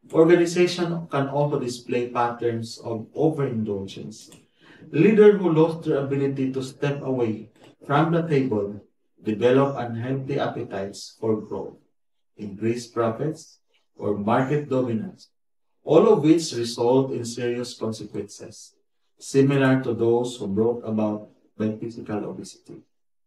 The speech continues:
Paul is not asking you to ignore your desires. On the contrary,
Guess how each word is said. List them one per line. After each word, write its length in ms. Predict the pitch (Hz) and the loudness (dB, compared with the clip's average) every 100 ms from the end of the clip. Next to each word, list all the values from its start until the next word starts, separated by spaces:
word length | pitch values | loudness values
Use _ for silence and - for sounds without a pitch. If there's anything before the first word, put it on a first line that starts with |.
| _ _ _ _ - | _ _ _ _ 4
Paul 240 | 208 226 | 6 6
is 120 | 214 | 2
not 200 | 185 180 | 0 -2
asking 560 | - 147 - - 143 131 | 0 0 -2 -4 -2 -2
you 200 | 127 127 | -4 -4
to 80 | 117 | -4
ignore 480 | 113 110 117 117 | -4 -6 -4 -2
your 280 | 110 117 113 | 0 0 -2
desires. 720 | 107 - 92 92 - - - _ _ _ - | -4 -8 -12 -12 -16 -20 -20 _ _ _ -8
On 140 | 107 | -4
the 140 | 110 110 | -2 0
contrary, 680 | 151 190 175 113 107 104 | 2 2 2 0 -2 -6